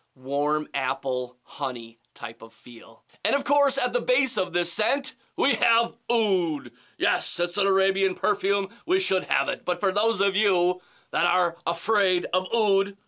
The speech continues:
afraid of the dark, don't hesitate to check this one out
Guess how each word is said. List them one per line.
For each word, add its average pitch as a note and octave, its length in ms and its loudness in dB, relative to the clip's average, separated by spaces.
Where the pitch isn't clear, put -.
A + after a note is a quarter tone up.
afraid - 320 -2
of F#3 80 -2
the F3+ 80 -6
dark, D3 500 -4
don't - 480 -2
hesitate F#3 640 -4
to D3 80 -14
check - 300 -4
this G#3+ 240 -2
one F#3+ 220 0
out E3 280 0